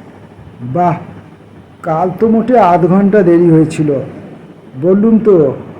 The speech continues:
রাস্তায় ট্রামের তার খারাপ হয়ে গিয়েছিল বলেই।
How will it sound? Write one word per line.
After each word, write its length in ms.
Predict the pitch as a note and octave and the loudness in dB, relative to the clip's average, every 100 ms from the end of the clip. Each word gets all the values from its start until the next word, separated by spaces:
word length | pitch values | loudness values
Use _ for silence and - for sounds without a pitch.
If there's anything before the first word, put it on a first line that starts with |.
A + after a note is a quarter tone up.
| - - | -20 -14
রাস্তায় 760 | D3+ E3 E3+ - - F#3+ G3+ G#3 - | -6 -2 -2 -4 -2 0 2 0 0
ট্রামের 420 | F3 E3 F3+ F#3 - | 0 0 0 -2 -2
তার 320 | F3 E3 F3+ F3+ | -2 0 0 0
খারাপ 420 | D#3 E3 F3 E3+ | -2 0 0 0
হয়ে 140 | F3 E3 | 0 2
গিয়েছিল 440 | F3+ E3+ E3+ F3 | -2 -2 0 0
বলেই। 360 | D#3 D3+ C#3+ | 2 2 0